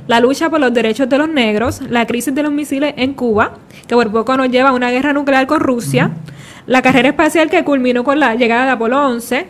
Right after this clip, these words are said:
Speaker 1: a la luna, los movimientos de liberación femenina, o
Speaker 2: Ujú.
Speaker 1: sea que, ¿de qué manera se refleja todo eso en los cómics de Marvel de esa década?
Speaker 2: Bueno, pues, lo más básico es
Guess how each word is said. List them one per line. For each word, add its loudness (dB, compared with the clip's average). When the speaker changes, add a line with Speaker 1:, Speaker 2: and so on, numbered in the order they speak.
Speaker 1:
a -2
la 4
luna, 0
los 0
movimientos 0
de 2
liberación 0
femenina, 0
o -4
Speaker 2:
Ujú. -2
Speaker 1:
sea 4
que, -2
¿de 4
qué 2
manera 2
se 0
refleja 0
todo 0
eso -4
en -2
los -2
cómics -2
de -2
Marvel -2
de -2
esa -8
década? -8
Speaker 2:
Bueno, 0
pues, -2
lo 2
más 2
básico -2
es -4